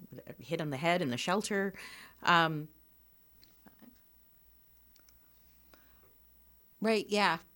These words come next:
Speaker 2: yeah. Yeah. So, and do they get treatment? I mean, acquired brain injury is a very complex injury. Like, do, are they able to get treatment for that?
Speaker 1: No. I mean,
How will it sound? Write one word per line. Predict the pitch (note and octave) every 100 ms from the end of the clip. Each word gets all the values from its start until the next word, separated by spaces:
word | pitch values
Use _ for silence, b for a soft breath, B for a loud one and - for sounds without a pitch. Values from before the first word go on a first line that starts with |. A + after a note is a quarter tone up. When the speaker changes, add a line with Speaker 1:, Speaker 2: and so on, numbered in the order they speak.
| _ -
Speaker 2:
yeah. | F#3 F3+ - _ _ b b b b b -
Yeah. | G3+ -
So, | F#3 - D4+ C#4 C4+ -
and | B3+ C4 C4 -
do | C#4
they | C4+ C#4
get | C#4
treatment? | - C#4 C4 C#4 D#4+
I | B3+
mean, | A#3+ A3+
acquired | A3 - B3+ C4 A3
brain | F#3 F#3
injury | G3 F#3 F3 D#3+
is | D#3 D#3
a |
very | D#3 F#3+ G#3
complex | - - F3 F3 - D3+ - - - - - -
injury. | F3+ F#3 F#3 D#3+ - E3+
Like, | F3 F3
do, | F#3 F#3 -
are | F3
they | F3+
able | F#3 G3
to | F3+
get | - -
treatment | - A3+ - A#3+
for | -
that? | A#3+ B3+ C#4+ F3+
Speaker 1:
No. | G3 F4+ G#3 D2+ -
I | G3
mean, | G#3+